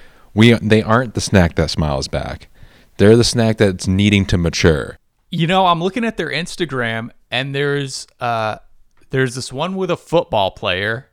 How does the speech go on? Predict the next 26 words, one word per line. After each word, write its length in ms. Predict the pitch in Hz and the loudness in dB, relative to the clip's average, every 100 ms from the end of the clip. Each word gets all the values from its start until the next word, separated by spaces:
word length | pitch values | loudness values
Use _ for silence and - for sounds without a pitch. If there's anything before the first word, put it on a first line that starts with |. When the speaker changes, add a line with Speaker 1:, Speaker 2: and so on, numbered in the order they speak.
| _ _ _ _ _ _ _ _ - | _ _ _ _ _ _ _ _ -8
Speaker 2:
There's 180 | 113 113 | -6 -4
a 60 | |
lot 280 | 110 127 160 | 2 4 4
of 160 | 165 160 | 2 -2
football 540 | - 151 - 127 110 | -6 -8 -2 -2 -2
stuff, 400 | - - 101 104 | -6 -8 -8 -4
actually, 680 | 101 101 - 104 90 87 - _ _ _ _ _ _ - | -6 -6 -10 -10 -8 -10 -14 _ _ _ _ _ _ -8
in 160 | 110 | -6
the 120 | 101 | -6
recent 580 | 92 101 104 - 95 90 - _ _ _ | -6 -6 -6 -8 -12 -14 -18 _ _ _
posts. 720 | - 127 107 92 - - - _ _ _ _ | -4 -2 -2 -4 -12 -16 -20 _ _ _ _
So 300 | - 139 120 | -18 -14 -12
maybe 1040 | 110 120 185 226 196 165 143 139 139 139 139 _ _ _ _ _ - _ _ - | -12 -12 -10 -12 -12 -10 -8 -8 -8 -10 -14 _ _ _ _ _ -20 _ _ -10
I'm 120 | 131 | -8
thinking 360 | - 156 139 117 | -6 -6 -6 -4
tackling 800 | - 139 131 - 104 78 80 - _ _ _ _ | -4 -2 -2 -6 -10 -8 -10 -14 _ _ _ _
and 440 | 110 104 101 92 | -10 -8 -8 -10
trash 460 | 90 - 123 127 - | -10 -2 0 0 -4
talking. 720 | - 123 123 - 120 120 120 120 _ _ _ | -2 0 0 -2 -4 -6 -10 -14 _ _ _
I 100 | 117 | -8
might 240 | 117 117 113 | -4 -4 -6
be 100 | 120 | -8
just 200 | 123 - | -10 -12
describing 520 | 110 - 117 110 110 | -12 -10 -8 -8 -10
a 60 | 98 | -12
vibe, 600 | 98 92 101 113 123 | -6 -6 -4 -6 -8